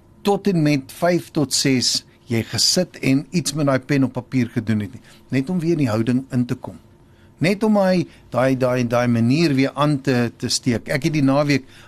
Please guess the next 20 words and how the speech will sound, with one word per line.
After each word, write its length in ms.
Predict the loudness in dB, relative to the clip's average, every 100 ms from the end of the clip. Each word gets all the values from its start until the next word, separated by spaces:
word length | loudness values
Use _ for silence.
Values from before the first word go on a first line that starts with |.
| -6
ag 160 | -6 -2 -2
man, 160 | -2 -6 -18 -4
dit 100 | -2
was 120 | 0
so 120 | 0
'n 120 | -2 0
koue, 260 | 0 2
mislike 520 | 2 0 -2 -2 -2
aand. 400 | -2 0 -2 -4 -20 -20 -20 -20 -20 -20 -16 -4
Ek 160 | -4 0
probeer 360 | 0 2 2
nou 180 | 2 0
vir 220 | 0 -2
'n 40 | -4
vuur 440 | -4 0 2 2
maak. 400 | 2 2 -2 -6 -20 -20 -8 -2
Dis 140 | 2
die 260 | 2 2 2
eerste 320 | 2 0 0
keer 200 | 0